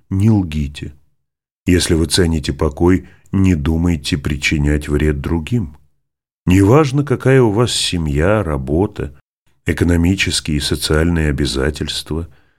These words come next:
вы можете серьезно влиять на то, как вы относитесь к условиям своей жизни. Какую жизнь вы создаете для себя?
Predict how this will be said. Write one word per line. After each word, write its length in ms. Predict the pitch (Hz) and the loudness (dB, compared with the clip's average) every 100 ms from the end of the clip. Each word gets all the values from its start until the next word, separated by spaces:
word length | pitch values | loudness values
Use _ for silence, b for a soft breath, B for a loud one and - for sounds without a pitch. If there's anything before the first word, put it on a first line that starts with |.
| _ _ - | _ _ 0
вы 360 | 87 98 131 | 4 6 6
можете 520 | 131 113 123 117 - | 4 4 2 0 -2
серьезно 760 | 107 - 95 90 98 131 113 117 | -2 0 0 2 4 4 2 -2
влиять 480 | 98 98 92 98 90 | 0 0 2 0 -2
на 180 | 73 71 | -4 -4
то, 360 | 73 95 101 B B _ | 0 2 0 B B _
как 440 | - 87 110 113 92 | -2 0 0 0 -4
вы 540 | 73 76 87 104 107 | -4 0 2 2 0
относитесь 1000 | - 82 73 73 73 85 - 76 98 - - _ _ | -2 -6 -6 -4 -2 -2 -4 -4 -4 -6 -12 _ _
к 60 | - | 0
условиям 760 | 104 - 85 78 76 73 76 73 | 2 2 2 2 2 2 0 -2
своей 400 | - 69 65 65 | -2 -2 -2 -4
жизни. 640 | 60 64 57 57 53 - _ _ _ _ _ | -4 -6 -6 -10 -14 -20 _ _ _ _ _
Какую 460 | - 98 147 151 110 | -2 0 4 6 4
жизнь 420 | 87 120 95 65 | 2 0 -2 -4
вы 180 | 65 71 | -4 -2
создаете 680 | 67 82 65 67 73 71 71 | -2 -4 -2 0 0 -2 -4
для 180 | 67 69 | -4 -4
себя? 460 | - 69 64 - | -4 -6 -10 -14